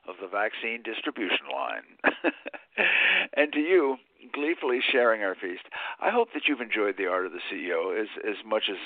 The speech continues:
Andrea and I have enjoyed bringing it to you. And remember that you may download this and all our shows by visiting the art of the C E O dot com. And finally,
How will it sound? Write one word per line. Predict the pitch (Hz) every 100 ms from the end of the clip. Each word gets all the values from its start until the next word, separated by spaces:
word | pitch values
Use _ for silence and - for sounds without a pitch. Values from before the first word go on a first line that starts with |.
| 98
Andrea | 110 107 98 90
and | 90
I | 90 90
have | 90 90
enjoyed | 87 95 92 90
bringing | 104 90 87
it | - -
to | 127
you. | 107 80 - - - - -
And | 143
remember | 185 240 262 117
that | 101 -
you |
may | 131 120
download | 120 117 107 98
this | 95
and | 104
all | 139 143
our | 98
shows | - 67 64 -
by | 90
visiting | 92 113 113 101 92
the | 90 -
art | 117 160 - -
of | - -
the | 80 -
C | 120 113
E | 101
O | 87
dot | 85 85 - -
com. | 73 65 - _ - - - - - -
And | 143 -
finally, | 233 269 269 98